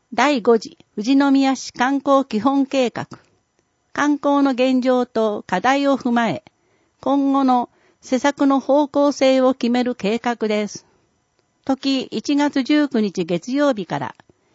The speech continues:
二月十八日水曜日。問い合わせ、観光課、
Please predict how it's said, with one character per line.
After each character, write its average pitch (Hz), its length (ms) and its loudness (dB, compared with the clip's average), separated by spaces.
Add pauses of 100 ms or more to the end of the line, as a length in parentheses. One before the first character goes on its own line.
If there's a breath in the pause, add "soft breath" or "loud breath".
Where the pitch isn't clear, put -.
(240)
二 247 100 2
月 302 280 0
十 285 240 0
八 262 300 -2
日 262 240 -2
水 247 340 -4
曜 214 220 2
日。 - 200 -20 (800)
問 285 220 2
い 277 80 2
合 269 60 2
わ 262 100 0
せ、 233 240 -2
観 254 280 -2
光 247 280 0
課、 202 320 -4